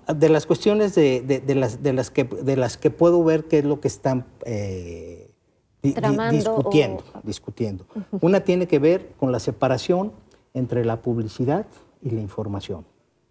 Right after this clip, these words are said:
Speaker 1: Eso, eso, eh, eh, eh, el artículo quince es un artículo que, que les ha parecido particularmente sensible.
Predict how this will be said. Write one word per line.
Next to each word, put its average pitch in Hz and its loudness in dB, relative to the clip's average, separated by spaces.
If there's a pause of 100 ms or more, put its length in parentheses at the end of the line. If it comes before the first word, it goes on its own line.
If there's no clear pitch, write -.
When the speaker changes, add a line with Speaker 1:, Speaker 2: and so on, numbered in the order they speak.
(400)
Speaker 1:
Eso, 120 -4
eso, 143 0
eh, 143 0
eh, 147 4
eh, 135 4
el 120 0
artículo 135 0
quince 170 0
es 143 -6
un 143 -2
artículo 139 -4
que, 117 0
que 113 -2
les 113 -4
ha 131 -6
parecido 135 -2 (340)
particularmente 139 0
sensible. 156 2